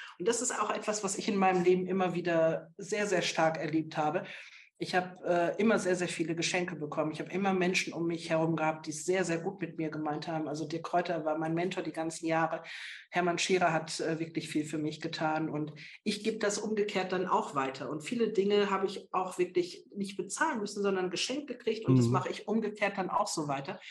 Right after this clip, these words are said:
Speaker 1: Und dieses, dieses, diesen Spirit auch unter Unternehmern dann als Gruppe zu formen und, äh, das aber auch ein bisschen anzuleiten und zu lenken und in die richtigen
Speaker 2: Ja.
Speaker 1: Bahnen zu lenken, ja, mm, das,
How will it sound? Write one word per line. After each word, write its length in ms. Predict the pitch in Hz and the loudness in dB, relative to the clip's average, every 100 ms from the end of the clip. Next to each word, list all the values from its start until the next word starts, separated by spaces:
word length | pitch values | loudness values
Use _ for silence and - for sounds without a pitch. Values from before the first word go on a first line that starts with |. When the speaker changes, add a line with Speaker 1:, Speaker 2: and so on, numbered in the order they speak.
| - - | -18 -14
Speaker 1:
Und 360 | - 185 180 - | -2 0 0 -2
dieses, 500 | 202 202 208 - - - _ _ - | -4 0 -2 -2 -10 -18 _ _ -8
dieses, 400 | 180 180 185 185 | -6 -6 -6 -4
diesen 260 | 185 180 | -2 -2
Spirit 540 | 185 - 285 262 190 - | -6 -4 2 6 6 4
auch 220 | 143 - | -2 -2
unter 240 | 196 196 | -2 0
Unternehmern 600 | 170 175 170 220 233 202 | 0 0 0 2 2 2
dann 400 | 185 180 180 180 185 - | 4 4 4 2 -2 -4
als 240 | 180 - | -4 0
Gruppe 340 | 202 277 - 202 | 2 2 0 -4
zu 160 | - | -4
formen 640 | 180 - 240 233 175 190 214 | -4 0 2 4 2 -2 -4
und, 420 | 170 175 170 - | -4 -4 -4 -4
äh, 280 | 170 175 165 | 0 0 0
das 180 | 175 185 | 0 2
aber 180 | 180 185 | 2 2
auch 120 | 185 | 0
ein 60 | |
bisschen 260 | 185 185 175 | -2 -2 -4
anzuleiten 720 | 185 226 - 208 190 190 - | -2 -4 -4 -2 0 0 -2
und 120 | 170 - | -10 -6
zu 120 | 175 | -2
lenken 380 | 170 185 220 - | 0 2 0 -4
und 160 | 175 - | -8 -2
in 120 | 190 | 0
die 80 | 175 | 0
richtigen 400 | 202 123 117 - | 2 2 2 2
Speaker 2:
Ja. 20 | |
Speaker 1:
Bahnen 300 | 190 233 180 | 0 0 -2
zu 140 | - 160 | -4 -2
lenken, 440 | 156 160 170 165 | -2 -4 -10 -10
ja, 220 | 185 262 - - - _ _ 196 | -6 -8 -10 -20 -20 _ _ 0
mm, 340 | 190 180 156 - - _ - | 2 4 2 -4 -16 _ -4
das, 500 | 196 - - - | -4 -4 -8 -8